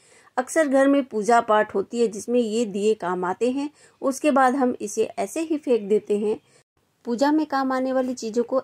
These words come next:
ऐसे ही नहीं फेंकते हैं, तो इसका हम इस तरीके से यूज़ कर सकते हैं। तो उन्हीं दियों का यहाँ पे हम इस्तेमाल करेंगे। इसे हम ग्रेटर से ग्रेट कर लेंगे, बारीक पाउडर बना लेंगे।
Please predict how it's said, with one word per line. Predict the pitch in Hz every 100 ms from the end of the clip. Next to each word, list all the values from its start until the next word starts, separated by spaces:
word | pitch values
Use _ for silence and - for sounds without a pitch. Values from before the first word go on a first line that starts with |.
| 214
ऐसे | 190 196
ही | 208 185
नहीं | 180 202
फेंकते | 233 220 202 202
हैं, | 208 233
तो | -
इसका | 196 - 202
हम | 214 247 311 -
इस | 247
तरीके | 269 262 247 247
से | 262
यूज़ | 285 285 175 175
कर | -
सकते | 185 226 - 233
हैं। | 226 262 - _ _ _ _ _ -
तो | 320
उन्हीं | 330 - 294 320 311
दियों | 302 302 294
का | 294
यहाँ | 294 277 247 247
पे |
हम | 262 277 285
इस्तेमाल | - - 202 202 247 285
करेंगे। | 285 285 294 311 381 - -
इसे | 196 208
हम | 208 220
ग्रेटर | 185 196 214 269
से | 277 254
ग्रेट | 185 196 233 -
कर | 226
लेंगे, | 208 202 240
बारीक | 226 - 190 247 -
पाउडर | 175 202 254
बना | 247 233 226
लेंगे। | 220 226 233 349